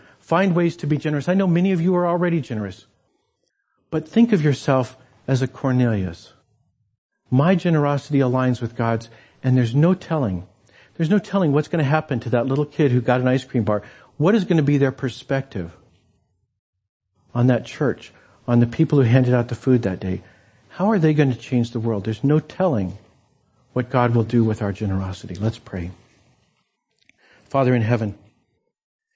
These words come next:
we give you thanks that you have given each of us more than we need. Sometimes we don't believe it.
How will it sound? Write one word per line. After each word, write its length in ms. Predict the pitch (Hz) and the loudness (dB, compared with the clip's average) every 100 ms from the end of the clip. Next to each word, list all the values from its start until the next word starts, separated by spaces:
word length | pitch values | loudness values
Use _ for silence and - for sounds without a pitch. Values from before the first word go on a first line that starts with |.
| _ | _
we 60 | 131 | -4
give 160 | 135 135 | -2 0
you 100 | 131 | 0
thanks 340 | 151 147 - | 2 0 -2
that 120 | 139 | -6
you 180 | 127 143 | -2 0
have 240 | 127 120 | 2 0
given 360 | 104 135 127 127 | 0 0 0 0
each 240 | 165 156 139 | 0 -2 -2
of 80 | |
us 180 | 117 113 | -2 0
more 240 | 123 123 131 | 0 0 2
than 180 | 123 | 2
we 120 | 113 110 | 0 0
need. 400 | 104 98 95 - _ _ _ _ _ _ _ | -2 -4 -6 -14 _ _ _ _ _ _ _
Sometimes 380 | - 135 147 120 | -2 0 2 2
we 100 | 131 | 2
don't 240 | 131 139 | 2 0
believe 360 | 127 120 139 127 | 0 0 2 2
it. 200 | 135 | 0